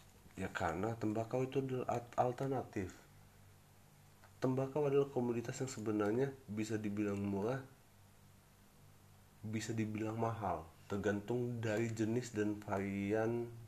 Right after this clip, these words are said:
ataupun varietas tembakau tersebut. Contoh, banyak tembakau gunung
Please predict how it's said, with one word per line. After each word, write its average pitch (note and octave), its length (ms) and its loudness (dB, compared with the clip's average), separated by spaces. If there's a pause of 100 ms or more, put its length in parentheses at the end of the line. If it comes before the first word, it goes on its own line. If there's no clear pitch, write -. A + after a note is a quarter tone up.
(120)
ataupun G#2+ 400 -2
varietas G2 560 2
tembakau G2+ 400 0
tersebut. F#2+ 480 -4 (320)
Contoh, G2+ 480 0
banyak F#2 320 -2
tembakau G2 400 -2
gunung F#2+ 480 -2